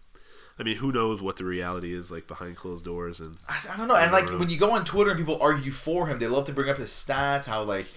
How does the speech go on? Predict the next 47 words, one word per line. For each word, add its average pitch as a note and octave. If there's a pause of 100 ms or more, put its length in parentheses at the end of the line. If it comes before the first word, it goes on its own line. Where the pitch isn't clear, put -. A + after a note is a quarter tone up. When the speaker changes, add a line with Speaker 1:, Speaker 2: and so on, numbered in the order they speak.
(220)
Speaker 2:
if -
you A#2
compare A#2
it A#2+
to -
other A#2
players A2+
that, -
that, G#2+
that, G#2
that A2+
make A2
the A2
same, A2
uh, G#2 (260)
amount A2
of G#2
money C3+
as C3
him, C3+
he's A2
not, A2+
like, G#2
that G2+
bad G#2+
of G2+
a F#2+
value, B2
blah, G#2+
blah, G2
blah. D3 (180)
Like, C#3+
does D#3+
no F3
one A3+
else A3+
remember D#3
that E3
he D3
scored C#3
eight B2
of C#3
his A#2+
goals B2
in A2+
two B2+
games? D3